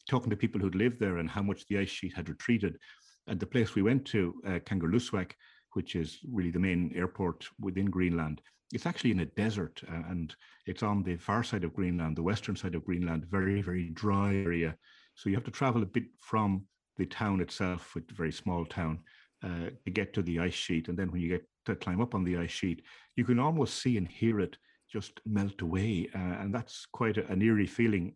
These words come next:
It's a vast ice sheet, of course, and it will take hundreds, if not thousands of years to melt. But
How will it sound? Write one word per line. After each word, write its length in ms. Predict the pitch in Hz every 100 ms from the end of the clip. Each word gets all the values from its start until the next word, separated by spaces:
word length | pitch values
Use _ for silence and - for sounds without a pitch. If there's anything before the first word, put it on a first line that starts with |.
| _ - 139
It's 120 | 110
a 60 | 117
vast 360 | 110 139 - 107
ice 120 | 110
sheet, 220 | - 85
of 100 | -
course, 280 | 92 78 -
and 120 | 82
it 140 | 85
will 100 | 90
take 300 | 82 104 82 _ _ _ -
hundreds, 500 | - - 101 90 -
if 80 | 101
not 200 | 85 -
thousands 380 | 92 90 92
of 120 | 82 90
years 220 | 82 82
to 80 | 90
melt. 280 | 90 87 - - - - _ _ -
But 300 | 101 98